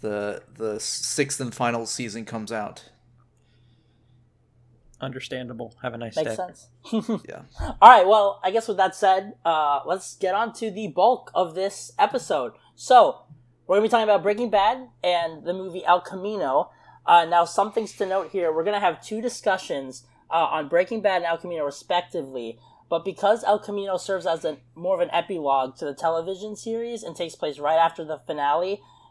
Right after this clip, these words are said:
Speaker 3: the events of the film may or may not come up in the Breaking Bad discussion, especially with Jesse Pinkman playing a big role in this series. Uh, so even though we're having two discussions, I imagine the discussions might be a little bit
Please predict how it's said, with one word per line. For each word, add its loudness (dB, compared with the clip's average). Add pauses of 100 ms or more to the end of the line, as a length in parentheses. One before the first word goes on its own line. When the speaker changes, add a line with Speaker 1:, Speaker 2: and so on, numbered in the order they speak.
Speaker 3:
the -2
events 4
of 0
the -2
film -2
may 2
or 0
may -4
not -2
come -6
up 0
in -12
the -8
Breaking -4
Bad -4
discussion, 0 (220)
especially -2
with -4
Jesse -4
Pinkman -6
playing -2
a -4
big -4
role -2 (160)
in -8
this -6
series. -4 (440)
Uh, 4
so 2
even 4
though 6
we're 6
having 4
two -8
discussions, -4
I 0
imagine -2
the -2
discussions -8
might -6
be -6
a -4
little -6
bit -6